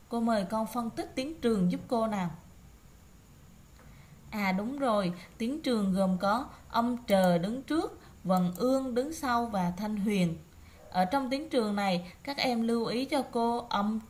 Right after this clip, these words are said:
trờ và vần ương, ư ơ ngờ ương. Tiếng thứ hai đó là tiếng hiền. Trong tiếng hiền này,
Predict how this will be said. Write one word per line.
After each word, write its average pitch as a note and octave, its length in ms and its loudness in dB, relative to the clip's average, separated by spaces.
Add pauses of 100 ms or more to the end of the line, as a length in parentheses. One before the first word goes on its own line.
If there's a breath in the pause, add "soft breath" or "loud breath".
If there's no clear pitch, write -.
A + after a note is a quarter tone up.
trờ F#3 440 6 (580)
và F3 320 2
vần E3+ 380 0
ương, A#3 380 2 (480)
ư B3 320 2
ơ A3+ 260 0
ngờ G#3+ 340 -2
ương. G#3+ 360 -2 (2500 loud breath)
Tiếng C#4+ 240 -2
thứ E4+ 140 -6
hai B3+ 420 0 (280 loud breath)
đó A#3+ 140 0
là C4 220 2
tiếng B3 380 -4
hiền. G#3 460 2 (920 soft breath)
Trong C#4 200 0
tiếng D#4 240 -2
hiền A#3+ 360 2
này, G3+ 300 0